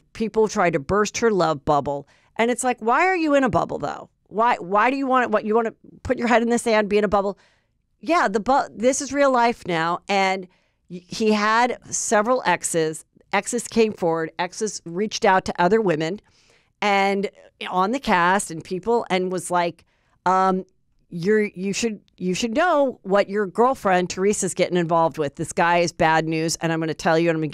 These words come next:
give you the information." She always perceived it as, "My castmates that interacted with these exes of Louis are my enemies, and therefore I hate them.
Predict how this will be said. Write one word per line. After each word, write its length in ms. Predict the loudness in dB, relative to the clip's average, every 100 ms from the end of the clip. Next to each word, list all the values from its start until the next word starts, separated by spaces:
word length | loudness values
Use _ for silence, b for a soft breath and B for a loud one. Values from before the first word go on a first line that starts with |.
| 0
give 80 |
you 80 | 0
the 60 | -4
information." 600 | -4 0 0 0 -2 -10 b b b b
She 440 | -10 -2 0 0
always 340 | 0 0 0 0
perceived 480 | -6 -4 -2 -2 -4
it 140 | -4
as, 280 | -2 -4 -6 _ _ _ -6
"My 240 | -2 0
castmates 680 | 0 0 0 -2 -6 -6 -6
that 180 | -8 -8 _ _ _
interacted 520 | 0 2 2 0 -2 -2
with 180 | -2
these 260 | -2 -6 -6 -14 -4
exes 420 | -2 -2 -4 -4
of 120 | -4 -4
Louis 360 | -4 -4 -10 -12 -2
are 300 | 2 2 2
my 380 | 2 0 0 0 0
enemies, 560 | -2 -2 -8 -12 -16 b b b -6
and 180 | -4 2
therefore 760 | 2 2 0 0 2 2 -2 -8 _ _ _ -8 0
I 140 | 0
hate 300 | 2 -2 -2
them. 280 | -8 -8 -14